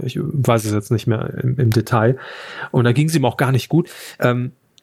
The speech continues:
und da ist dann irgendwie auch so ein Foto aufgetaucht, wie er mit dem Rollator durch Köln ist. Also wirklich sehr, sehr traurig, wenn man irgendwie Alfred Biolek als, als Talkmaster und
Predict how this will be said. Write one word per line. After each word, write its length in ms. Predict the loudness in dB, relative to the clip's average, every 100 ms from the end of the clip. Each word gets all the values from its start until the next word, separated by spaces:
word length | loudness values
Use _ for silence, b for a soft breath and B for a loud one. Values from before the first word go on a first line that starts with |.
| _ _ _ _ _
und 340 | -2 0 0
da 60 | -2
ist 140 | 0
dann 160 | -2 2
irgendwie 300 | 2 4 2
auch 100 | 2
so 80 | -2
ein 60 |
Foto 300 | 0 0 2
aufgetaucht, 460 | 2 0 0 0 2
wie 60 | 2
er 40 |
mit 120 | 4
dem 80 | 4
Rollator 580 | 4 4 4 2 2 2
durch 240 | 2 0
Köln 400 | -2 2 2 2
ist. 200 | -2 -4
Also 240 | 0 2 2
wirklich 260 | 0 -2
sehr, 320 | 2 4 4
sehr 180 | 4 0
traurig, 460 | 0 0 2 2 0
wenn 80 | -2
man 180 | -2
irgendwie 380 | 0 2 4 4
Alfred 320 | 2 0 0
Biolek 340 | 4 4 4 2
als, 380 | 0 0 -2 0
als 240 | 0 0
Talkmaster 1040 | 0 4 4 2 0 2 2 0 -2 -2
und 160 | -2